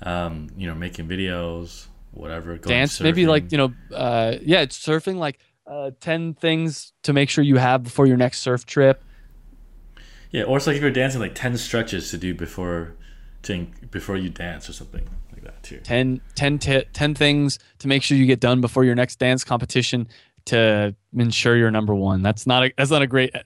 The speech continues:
Speaker 2: title, but, you know, something of that nature.
Speaker 1: Yeah, there was a really cool one I saw. It was, um, how to pack, like, ten shirts, five shoes,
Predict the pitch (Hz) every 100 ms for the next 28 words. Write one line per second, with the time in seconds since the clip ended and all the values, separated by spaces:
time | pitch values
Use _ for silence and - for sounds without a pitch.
0 | - 127 123 113 107 113 - 127 110 131
1 | 113 113 104 104 110 107 - 117 - -
2 | - - 104 98 147 156 160 262 220 -
3 | 175 139 107 101 - 107 98 90 104 98
4 | 92 92 90 85 - 131 123 - - 104
5 | 107 - - - - - - - - -
6 | - - 98 87 - - - - 117 107
7 | 104 - 101 95 - - - - 101 95
8 | 95 - 92 90 90 87 -